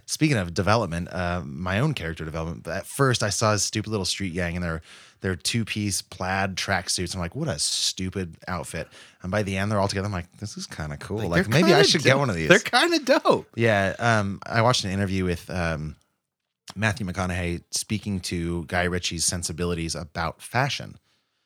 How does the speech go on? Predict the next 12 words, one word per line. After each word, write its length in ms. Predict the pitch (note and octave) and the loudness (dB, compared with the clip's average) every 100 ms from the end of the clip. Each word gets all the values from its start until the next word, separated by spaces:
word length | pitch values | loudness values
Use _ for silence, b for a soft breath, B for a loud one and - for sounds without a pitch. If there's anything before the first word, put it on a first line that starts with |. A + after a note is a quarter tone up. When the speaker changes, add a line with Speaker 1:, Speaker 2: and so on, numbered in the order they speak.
| _ _ - | _ _ -6
Speaker 1:
Um, 320 | G#2+ G2 F#2 - | -2 -2 -4 -6
and 200 | G2 F#2+ | -8 -6
it 100 | A2+ | -4
was, 180 | A2+ F#2+ | -2 -4
it's 200 | E2+ - | -4 -4
just 220 | G#2+ - - | -2 0 0
such 200 | G2+ F#2+ | -2 -4
a 40 | |
strong 360 | - - F2 A2 | -6 -4 -4 -4
point 220 | F2+ D#2 | -6 -8
for 100 | D#2+ | -8
him 200 | E2+ | -8